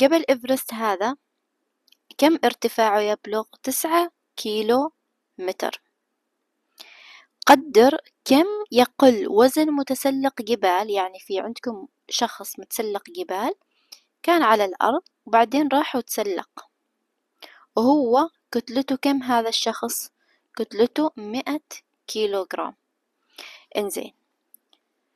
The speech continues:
فيريدوا يعرفوا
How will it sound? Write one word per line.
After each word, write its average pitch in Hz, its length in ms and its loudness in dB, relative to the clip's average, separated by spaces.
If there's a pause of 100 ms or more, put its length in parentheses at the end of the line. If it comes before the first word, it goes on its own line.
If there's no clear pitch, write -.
(580)
فيريدوا 269 1000 2
يعرفوا 233 680 0